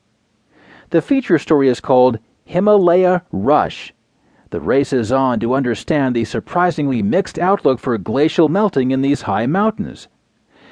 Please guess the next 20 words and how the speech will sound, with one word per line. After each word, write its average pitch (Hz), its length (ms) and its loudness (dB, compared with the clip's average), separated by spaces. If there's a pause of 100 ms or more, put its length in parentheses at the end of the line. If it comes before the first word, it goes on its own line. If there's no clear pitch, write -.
(220)
And 147 280 -2
we 160 160 6
conclude 160 440 2
this 131 220 0
week 131 240 -2
with 127 100 -4
a 107 60 -2
story 160 380 0
from 156 180 0
the 156 140 2
science 165 520 -2
life 123 520 -2 (260)
called 120 400 -2
Saving 180 540 2
Primates 170 680 0 (220)
with 101 160 -6
a 92 100 -2
Dog 175 600 0 (400)
and 95 260 -6
Scat. - 680 -4